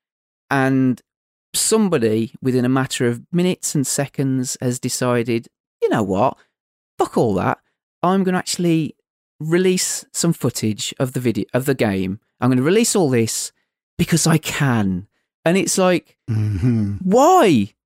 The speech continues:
Speaker 1: You, you know, you must have something wrong with you it, you know, something that, whether it's a, a needy thing, like, "Look, I can do this, so I'm going to,"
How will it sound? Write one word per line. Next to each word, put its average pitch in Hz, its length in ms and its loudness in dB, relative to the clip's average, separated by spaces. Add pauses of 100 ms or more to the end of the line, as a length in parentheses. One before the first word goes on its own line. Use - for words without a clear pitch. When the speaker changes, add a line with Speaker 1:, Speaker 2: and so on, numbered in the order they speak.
Speaker 1:
You, 208 220 0
you 220 160 0
know, 180 140 2
you 190 200 2
must 240 400 2
have 165 220 -2
something 196 720 0
wrong 190 340 2
with 139 300 -2
you 98 320 -6 (800)
it, 139 160 -2
you 165 100 4
know, 123 280 2 (120)
something 226 460 2
that, - 140 0 (480)
whether 147 280 2
it's - 280 0
a, 131 260 2
a 131 80 2
needy 175 480 2
thing, 185 380 0
like, 151 240 2
"Look, 190 240 0
I 160 140 4
can - 160 -4
do 170 240 0
this, 98 180 -2
so - 160 0
I'm 139 120 2
going 143 320 2
to," 95 320 -4